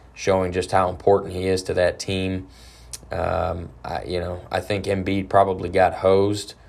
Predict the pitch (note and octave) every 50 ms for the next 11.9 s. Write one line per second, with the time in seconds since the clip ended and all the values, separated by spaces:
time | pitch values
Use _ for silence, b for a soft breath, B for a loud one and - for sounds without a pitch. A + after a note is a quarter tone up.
0 | b b b b b b - - F2 F2 - - - F#2 F2 E2+ D#2+ D#2 - -
1 | G#2+ A2 A2 E2+ F#2+ F2 - - G2 F#2+ F#2+ F#2+ F#2+ F#2 F#2 F#2 F2+ F2 E2+ E2
2 | - E2+ F#2+ F#2+ F#2 - F2+ E2+ - - - - - - - - F#2 F#2 F#2 F2
3 | - - - - - - - b b b b b b b b - F#2 F2+ F2+ F2
4 | E2+ - - - F#2+ F#2+ F#2 F#2 F2+ F2+ E2+ - - G2 F#2+ F2+ F2+ F2+ - -
5 | F#2+ F#2+ G2+ G2 F2+ F2 E2+ E2+ - G2 F#2+ F#2+ F#2 - F#2+ F2+ F2+ F2+ F2+ F2+
6 | F2+ F2 F2+ F2 F2 F2 B B B B B B B - F2 F2 F2 E2 E2 -
7 | G2+ G2 F2+ - - F#2+ F#2 F2+ E2+ E2+ F2 - - - G#2 G#2 F#2 F2 E2+ E2+
8 | E2 F2 - - - - F2+ F2 - - - - _ - - _ _ - - -
9 | - _ - - - - B B B B B B B - A2+ A2+ A#2 A2+ A2+ G#2+
10 | A2 A2 A2 G2+ G#2 G#2 G#2 G2+ G2 G2+ G2+ G#2 G2 G2 - F#2+ - A2+ A2 A2
11 | A2 - G2+ G#2 G2+ F#2+ F#2 F2 - - G#2+ A2 A2+ A#2+ B2+ B2+ - -